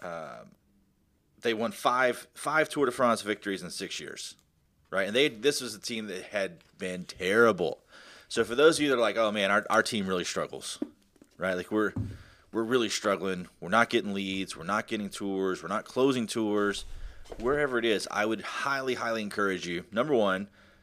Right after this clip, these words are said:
just read these two pages of Atomic Habits. It's page thirteen, fourteen, fifteen. Um, you know,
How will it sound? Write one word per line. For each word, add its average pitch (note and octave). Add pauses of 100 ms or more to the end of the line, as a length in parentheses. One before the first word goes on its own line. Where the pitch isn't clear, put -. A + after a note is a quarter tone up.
just E3+
read F#3+
these E3
two F3
pages C#3
of G2
Atomic G2+
Habits. G2+
It's F#2
page A#2+
thirteen, C3
fourteen, A#2
fifteen. B2 (460)
Um, F#2 (960)
you A#2
know, G2+